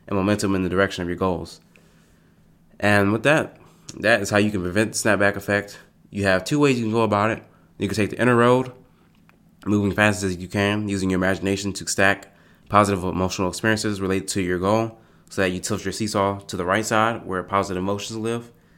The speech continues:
'Cause once your seesaw is tilted to the right instead of the left, you will have momentum, you will have belief, you will have conviction that you are able to do the thing. Or you can take it from the outside in.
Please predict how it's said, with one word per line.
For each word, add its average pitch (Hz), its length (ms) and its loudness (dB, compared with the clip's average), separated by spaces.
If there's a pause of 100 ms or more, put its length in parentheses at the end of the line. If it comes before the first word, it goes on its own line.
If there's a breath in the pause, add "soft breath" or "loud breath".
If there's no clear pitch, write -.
(220 soft breath)
'Cause 92 120 -10
once 104 140 0
your 101 80 -4
seesaw 113 360 0
is 92 60 -4
tilted 107 240 -2
to - 80 -12
the 92 80 -4
right 131 320 -2 (300)
instead 92 220 -4
of 90 40 -4
the 95 60 -6
left, 131 340 -2 (380 soft breath)
you 104 120 -4
will 101 60 2
have 98 120 2
momentum, 120 560 -2 (280 soft breath)
you 104 120 -4
will 101 60 0
have 98 140 2
belief, 120 460 -2 (240)
you - 80 -6
will 107 80 2
have 101 120 0
conviction 107 360 0
that 95 80 0
you 95 140 0
are 87 40 0
able 101 180 0
to 92 100 -2
do 101 120 -2
the 85 80 -6
thing. 85 380 -4 (580 soft breath)
Or 160 400 2
you 104 100 -2
can 95 100 -6
take 107 160 2
it - 280 -6 (480 soft breath)
from 101 300 0
the 101 360 -4 (180)
outside 123 440 2
in. 90 400 -4